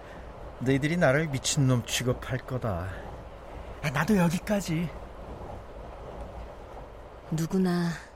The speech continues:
Speaker 2: 얘기하고 싶지 않은 사연 하나쯤은 다 갖고 있나 보다. 짝사랑 진경우가 내 에스엔에스에 들어와 호감을 보이면서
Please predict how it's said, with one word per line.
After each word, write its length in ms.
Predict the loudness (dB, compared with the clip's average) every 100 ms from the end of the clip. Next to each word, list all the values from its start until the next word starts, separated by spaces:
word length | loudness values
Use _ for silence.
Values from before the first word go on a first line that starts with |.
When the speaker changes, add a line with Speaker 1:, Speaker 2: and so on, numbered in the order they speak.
| -18 -18 -18 -18 -18 -20 -18 -18 -18 -18 0
Speaker 2:
얘기하고 420 | 0 4 4 4
싶지 300 | 2 0 2
않은 220 | 4 6 4
사연 340 | 2 4 4
하나쯤은 560 | 4 0 2 2 2 2 -4 -8 -18 -18 -18 -18 -18 -12 -4
다 160 | -2
갖고 320 | -2 -4 0 0
있나 240 | 2 0
보다. 360 | -2 -4 -6 -6 -14 -18 -18 -18 -16 -16 -16 -18 -18 -18 -16 -16 -16 -18 -18 -18 -16 -16 -16 -10 0
짝사랑 460 | 2 4 6 6
진경우가 680 | 4 4 6 4 4 2 0 -6 -16 -16 4
내 180 | 6 6
에스엔에스에 680 | 6 4 6 4 4 2 2
들어와 400 | 2 4 4 4
호감을 400 | 4 6 6 6
보이면서 580 | 4 4 2 0 -4